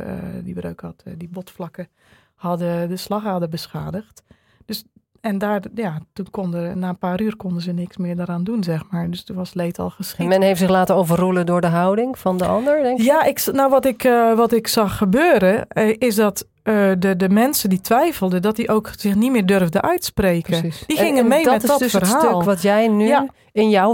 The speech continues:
Speaker 1: Ja,
Speaker 2: werk
Speaker 1: precies. Ja.
Speaker 2: aanpakt.
Speaker 1: Ja.
Speaker 2: Vanwege jouw ervaring als tienjarige, waarin je ziet wat er dan gebeurt.
Speaker 1: Ja.
Speaker 2: Degene die twijfel hebben vanuit een onderbuikgevoel, die zich niet meer durven
Speaker 1: Precies.
Speaker 2: uitspreken,
Speaker 1: Ja.
Speaker 2: om, om wat dan ook. Daar wil jij iets mee doen.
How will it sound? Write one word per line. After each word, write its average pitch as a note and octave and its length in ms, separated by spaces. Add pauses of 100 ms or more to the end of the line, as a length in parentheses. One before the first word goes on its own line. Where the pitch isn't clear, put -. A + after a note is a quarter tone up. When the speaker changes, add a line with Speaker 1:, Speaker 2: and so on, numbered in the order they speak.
Speaker 1:
Ja, G#3 60
Speaker 2:
werk B3 420
Speaker 1:
precies. - 760
Ja. B3 140
Speaker 2:
aanpakt. F#3+ 600
Speaker 1:
Ja. A3+ 200
Speaker 2:
Vanwege G3 320
jouw G3 160
ervaring G3+ 500
als F3 160
tienjarige, G3 680
waarin F#3 240
je F3+ 80
ziet F3 160
wat F3+ 220
er A3+ 60
dan F#3+ 180
gebeurt. F3 580
Speaker 1:
Ja. G#3 320
Speaker 2:
Degene G3+ 400
die G3 120
twijfel G3+ 480
hebben F3 380
vanuit F3 440
een F3+ 80
onderbuikgevoel, G#3+ 960 (340)
die F#3+ 200
zich F3 200
niet G#3+ 160
meer A3 100
durven F3+ 280
Speaker 1:
Precies. F#3 160
Speaker 2:
uitspreken, G#3 680
Speaker 1:
Ja. A#3+ 280
Speaker 2:
om, F#3 320
om F#3 240
wat G#3 160
dan F3+ 140
ook. G3 400 (360)
Daar F#3+ 340
wil G#3 140
jij A3+ 220
iets B3 280
mee A3 180
doen. F#3+ 260